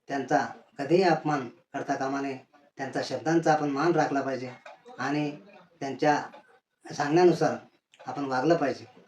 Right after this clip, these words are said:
हा एक संकल्प भगवान बुद्ध या ठिकाणी सांगतात. त्यानंतर सांगतात की, आपली जी वाणी आहे, आपली जी वाणी आहे, ती वाणी कशी असली पाहिजे?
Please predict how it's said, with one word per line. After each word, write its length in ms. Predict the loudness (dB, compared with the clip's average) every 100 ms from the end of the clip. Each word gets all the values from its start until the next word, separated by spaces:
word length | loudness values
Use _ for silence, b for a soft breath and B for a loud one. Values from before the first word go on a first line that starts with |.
| _ _ _ _ 2
हा 140 | 4
एक 140 | 4
संकल्प 360 | 2 -4 -4 -4
भगवान 360 | -6 -6 -6 -8
बुद्ध 160 | -6
या 120 | -6
ठिकाणी 300 | -6 -8 -10
सांगतात. 340 | -8 -8 -6 -10 -10 _ _ _ _ 2
त्यानंतर 380 | 4 4 2
सांगतात 440 | 2 2 4 2 4
की, 60 | 4
आपली 300 | 4 2 0
जी 140 | 4
वाणी 260 | 6 8 8
आहे, 260 | 6 4 -10 _ _ -20 _ _ _ -20 -20 _ -16
आपली 320 | -14 -8 -6
जी 120 | -4
वाणी 340 | -2 4 6 6
आहे, 160 | 2
ती 120 | 0
वाणी 280 | 2 4 4
कशी 240 | 2 4 4
असली 240 | 2 4
पाहिजे? 300 | 4 4